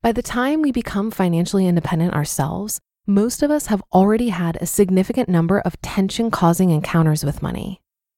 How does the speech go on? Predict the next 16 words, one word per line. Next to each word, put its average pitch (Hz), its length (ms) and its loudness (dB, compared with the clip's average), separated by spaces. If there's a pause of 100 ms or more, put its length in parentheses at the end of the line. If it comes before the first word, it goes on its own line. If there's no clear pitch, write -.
(200)
Whether 214 280 2
it - 80 -2
was 185 160 0
watching 185 440 2
our 226 100 2
parents 185 540 -4
argue 185 400 2
over 170 180 2
spending, 190 640 0 (280)
seeing 254 380 0
a 208 60 4
loved 175 320 2
one 190 240 4
lose 170 180 4
a 151 60 2
job, 170 500 0